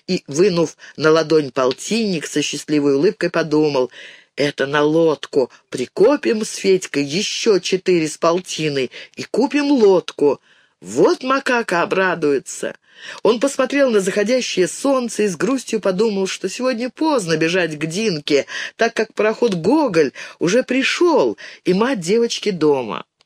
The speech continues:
«Завтра пораньше пойду», — успокоил себя Лёнька и, ещё раз полюбовавшись своим полтинником, спрятал его в карман.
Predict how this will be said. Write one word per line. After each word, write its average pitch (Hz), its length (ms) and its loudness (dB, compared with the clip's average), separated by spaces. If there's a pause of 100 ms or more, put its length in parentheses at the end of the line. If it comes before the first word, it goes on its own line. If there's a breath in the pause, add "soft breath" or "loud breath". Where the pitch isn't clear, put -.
(140)
«Завтра 285 480 -2
пораньше 143 540 0
пойду», — 139 440 0 (280 loud breath)
успокоил 160 560 0
себя 143 260 0
Лёнька 196 460 2 (260 loud breath)
и, 208 80 -2
ещё 190 480 0
раз 160 240 -2
полюбовавшись 151 840 0
своим 143 380 0
полтинником, 190 880 -2 (240 loud breath)
спрятал 165 600 -2
его 127 220 0
в 139 120 -8
карман. 120 520 -2